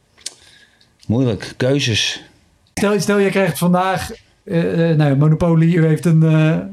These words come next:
Speaker 2: winnend lot in de loterij, u ontvangt, eh, x duizend euro en je hoeft het voor het geld niet te doen. Zou je dan door blijven gaan met comedy?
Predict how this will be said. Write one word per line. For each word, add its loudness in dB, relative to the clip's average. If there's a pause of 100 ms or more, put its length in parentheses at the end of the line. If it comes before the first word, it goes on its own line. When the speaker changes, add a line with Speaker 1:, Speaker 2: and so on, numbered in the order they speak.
(120)
Speaker 2:
winnend 0
lot -2
in 0
de 0
loterij, -2
u -4
ontvangt, -4
eh, -2
x -14
duizend -2
euro 0 (460)
en -2
je 2
hoeft 0
het -4
voor 0
het -2
geld 0
niet 2
te 0
doen. -2 (1000)
Zou -2
je 0
dan 4
door 2
blijven 0
gaan -2
met -4
comedy? 0